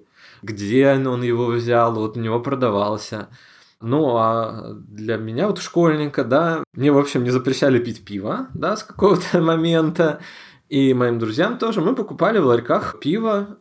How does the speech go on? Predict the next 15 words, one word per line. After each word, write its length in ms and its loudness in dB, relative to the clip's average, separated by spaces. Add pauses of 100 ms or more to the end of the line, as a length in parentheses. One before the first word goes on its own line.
(120)
И 440 2 (260)
тоже, 220 4
кстати, 400 -2
в 80 -8
разных 340 2
ларьках 400 0
был 140 0
разный 320 0
ассортимент. 640 -6
Кто-то 220 -4
вот 120 -2
завёз 300 0
казанское 640 -2
пиво, 340 -2
например, 640 -4